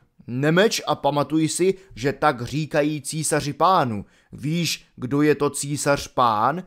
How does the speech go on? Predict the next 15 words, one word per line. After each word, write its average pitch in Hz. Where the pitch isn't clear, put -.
„To -
je 330
císař 349
pán. 339
Mé.“ 254
„Dobře, 147
Pepku. 135
Tak 196
si 160
pamatuj, 147
že 147
když 143
někoho 151
uslyšíš 185
mluvit, 165